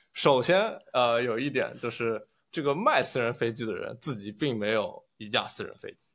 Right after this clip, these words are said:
所以你大概就知道他没有挣到，比如说九千万美金以上。呃，但是你现在看到的他这个坐在这个机舱里面，其实也是一个非常有意思的故事。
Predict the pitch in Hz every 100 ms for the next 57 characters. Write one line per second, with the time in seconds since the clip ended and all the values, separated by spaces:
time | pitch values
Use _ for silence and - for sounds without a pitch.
0 | _ - 120 123 117 107 131 120 120 113
1 | 113 110 104 117 113 110 110 120 135 143
2 | 104 131 107 104 90 90 90 98 101 -
3 | _ 123 101 - 131 135 104 95 98 98
4 | 98 - - - _ _ _ - 117 185
5 | 185 175 131 107 175 160 - 170 147 120
6 | 107 131 135 147 117 107 101 - 185 139
7 | 117 110 110 107 _ - 165 - 190 208
8 | 95 82 - 110 110 92 104 101 113 113
9 | 110 92 80 104 98 98 160 123 -